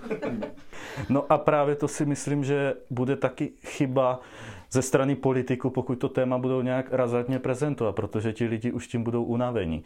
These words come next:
Že oni si myslím, že politici, a zatím aspoň nevidím, že nepřichází s nějakým novým tématem, který by prostě těm lidem nabídli. Protože si myslím, že téma sportovní haly po těch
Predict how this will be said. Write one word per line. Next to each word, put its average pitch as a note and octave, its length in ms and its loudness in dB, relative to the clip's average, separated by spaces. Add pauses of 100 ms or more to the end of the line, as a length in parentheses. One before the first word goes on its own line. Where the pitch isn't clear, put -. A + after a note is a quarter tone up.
(180)
Že G#2 160 2
oni A2+ 180 2
si B2+ 180 0
myslím, A#2+ 380 0
že A#2+ 100 0
politici, A#2+ 680 -2
a B2 100 2
zatím C#3 480 2 (220)
aspoň C#3+ 540 2
nevidím, C#3 460 2
že A2+ 260 2 (240)
nepřichází A#2+ 600 2
s A#2+ 120 -2
nějakým B2 360 0
novým B2+ 340 2
tématem, G#2+ 680 0 (360)
který A#2 360 2
by A#2+ 120 2
prostě A#2+ 340 0
těm A#2+ 180 0
lidem A#2+ 280 0
nabídli. G#2 500 0 (240)
Protože G#2+ 400 0
si A#2 160 -2
myslím, A2+ 320 -2
že A#2 100 0
téma A2+ 300 0
sportovní A2+ 540 -2
haly G#2 260 0
po A2 140 -2
těch A2 380 -2